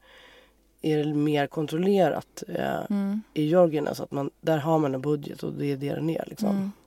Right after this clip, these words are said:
Speaker 1: Och här är det lite mer på löpande räkning.
Speaker 2: Ja, en bra sak tycker jag som Adi-, Adiba nämnde, eh, med liksom kostnaderna och allting, det är att hela tiden så,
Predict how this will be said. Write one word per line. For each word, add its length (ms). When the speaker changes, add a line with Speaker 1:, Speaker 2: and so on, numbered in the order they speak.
Speaker 1:
Och 240
här 200
är 20
det 120
lite 180
mer 120
på 100
löpande 420
räkning. 580
Speaker 2:
Ja, 60
en 100
bra 160
sak 200
tycker 240
jag 80
som 140
Adi-, 300
Adiba 540
nämnde, 640
eh, 220
med 440
liksom 220
kostnaderna 540
och 40
allting, 320
det 60
är 40
att 260
hela 320
tiden 320
så, 360